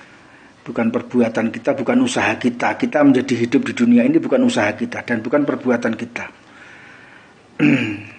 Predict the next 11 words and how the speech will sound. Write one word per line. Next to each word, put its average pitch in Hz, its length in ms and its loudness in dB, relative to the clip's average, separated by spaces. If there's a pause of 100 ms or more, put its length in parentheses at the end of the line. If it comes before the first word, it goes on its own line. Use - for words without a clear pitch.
(140)
Ya 123 240 -2
berarti 123 400 0
ya, 131 160 4 (880)
oh, 135 80 2
ngono 165 320 6
bloko 147 320 2
terjadi 147 560 0
lho, 127 80 6
ngono 143 160 6
lho 131 60 6
maksudnya. 117 300 -2